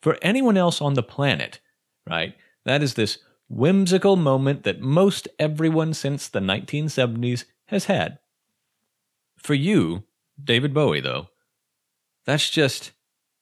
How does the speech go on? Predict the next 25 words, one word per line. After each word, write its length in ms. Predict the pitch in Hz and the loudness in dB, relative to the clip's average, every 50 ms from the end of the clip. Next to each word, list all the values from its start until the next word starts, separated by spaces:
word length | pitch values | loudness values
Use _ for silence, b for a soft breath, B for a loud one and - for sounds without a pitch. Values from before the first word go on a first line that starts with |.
| _ _ - | _ _ -4
"Oh, 220 | 113 123 127 123 | -2 0 0 2
great, 400 | 101 107 107 107 110 98 90 - _ - | 2 2 2 4 4 2 0 -4 _ -10
I'm 100 | 90 87 | -10 -4
thinking 280 | - 101 95 90 92 | -2 -2 0 0 0
about 220 | 87 82 95 95 73 | 0 0 0 -2 0
work 260 | 85 95 107 107 - | 0 0 0 0 0
again." 360 | 101 82 90 80 73 71 - - _ _ _ _ _ _ _ _ _ _ _ _ _ _ _ _ _ _ _ _ _ _ _ _ _ _ _ _ _ _ _ _ _ _ _ _ _ _ _ _ _ _ _ - | -2 -2 0 -2 -2 -2 -6 -10 _ _ _ _ _ _ _ _ _ _ _ _ _ _ _ _ _ _ _ _ _ _ _ _ _ _ _ _ _ _ _ _ _ _ _ _ _ _ _ _ _ _ _ -4
Once 240 | 98 101 104 - | -2 -2 0 -2
upon 280 | - 92 - 98 85 76 | -2 -4 -4 -2 -2 -2
a 60 | 76 | -4
time, 360 | - - - 76 67 64 65 | -4 -4 -4 -2 -2 -4 -6
about 280 | 69 69 67 69 - - | -8 -8 -8 -8 -10 -8
five 260 | - - 78 76 69 | -4 -2 -2 -2 -2
years 220 | 71 67 69 71 - | -4 -8 -8 -8 -10
ago, 240 | - - - 67 | -10 -10 -8 -6
I 80 | 78 80 | -6 -4
tried 260 | - - 104 95 92 | -2 0 0 0 0
to 60 | 87 | -2
be 100 | 80 80 | -4 -6
a 60 | 78 78 | -6 -6
stand-up 420 | - - 85 80 78 78 - - | -6 -6 -6 -4 -4 -6 -6 -6
comedian 480 | - 85 85 87 87 80 80 73 71 67 | -6 -4 -2 0 0 0 -2 -4 -4 -6
for 120 | - 80 | -6 -6
a 80 | 73 71 | -6 -6
while. 380 | 69 69 69 69 67 76 - | -6 -8 -10 -10 -10 -12 -12